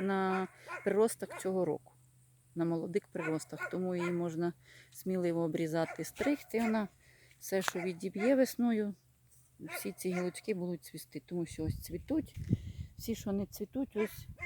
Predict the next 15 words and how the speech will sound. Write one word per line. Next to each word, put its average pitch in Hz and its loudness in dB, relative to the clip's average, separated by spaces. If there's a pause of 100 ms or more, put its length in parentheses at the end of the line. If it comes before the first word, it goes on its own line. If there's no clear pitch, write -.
(1200)
всі - -4
з 196 -4
бруньками. 196 -2 (1120)
Ось, 180 -2 (440)
з 160 -6
бруньками. 180 -4 (1500)
Ну, 208 -2
всі 247 -2
он 208 0
з 170 -4
бруньками, 170 -4
бруньки 190 -4
теж. 170 -8
Он, 165 -6
он. 160 -6